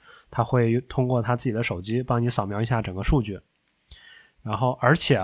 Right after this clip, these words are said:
他会把这些尺码推送到你的耐克 app 里。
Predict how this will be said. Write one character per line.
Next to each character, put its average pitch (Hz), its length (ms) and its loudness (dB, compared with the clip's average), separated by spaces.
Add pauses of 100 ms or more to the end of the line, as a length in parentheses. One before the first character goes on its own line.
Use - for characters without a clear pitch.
(260)
他 - 160 2
会 135 100 6
把 107 160 -4
这 113 100 -6
些 123 140 0
尺 - 200 -4
码 98 340 -6
推 - 120 -4
送 127 160 0
到 113 140 0
你 110 80 -4
的 95 140 -10
耐 117 200 -2
克 113 140 -8
app 120 260 -2
里。 98 120 -6